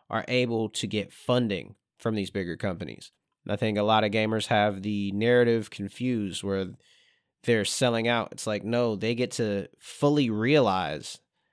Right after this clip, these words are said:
their best ideas, and they've been on, like, a rookie contract.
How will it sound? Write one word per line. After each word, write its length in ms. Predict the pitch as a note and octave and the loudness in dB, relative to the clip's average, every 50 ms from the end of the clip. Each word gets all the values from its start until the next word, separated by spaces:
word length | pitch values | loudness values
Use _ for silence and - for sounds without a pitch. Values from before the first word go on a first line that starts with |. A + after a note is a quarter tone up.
| _ _ _ _ - | _ _ _ _ -10
their 520 | G2+ G2 F#2+ A2 B2+ B2 A#2+ A#2+ A#2 A2 | -10 -4 0 2 4 4 6 4 4 2
best 440 | F2+ D2+ - A#2+ A#2 A#2 - - A2+ | 0 0 0 0 2 2 0 -2 -2
ideas, 560 | G2 F#2+ F#2+ G2+ G#2 F#2+ C2 G#1 - - - _ _ _ _ | 0 0 0 -2 -2 -4 -4 -8 -10 -14 -18 _ _ _ _
and 140 | - A2+ A#2 | -4 -2 0
they've 180 | A2+ A2 G#2 | 0 0 0
been 220 | A2+ A#2 A#2 A#2 A2 | 2 2 2 2 2
on, 220 | - - A2 G#2 | 0 0 0 0
like, 160 | G#2 G2+ - | 0 0 -2
a 60 | F#2+ F#2 | -2 -4
rookie 360 | F2+ G2+ A#2 - - A#2+ G2+ | -2 -2 -2 -2 0 -2 -2
contract. 640 | - - G#2+ G#2 A2 G#2 - - - - - - | -2 -2 0 0 0 0 -2 -6 -8 -8 -10 -12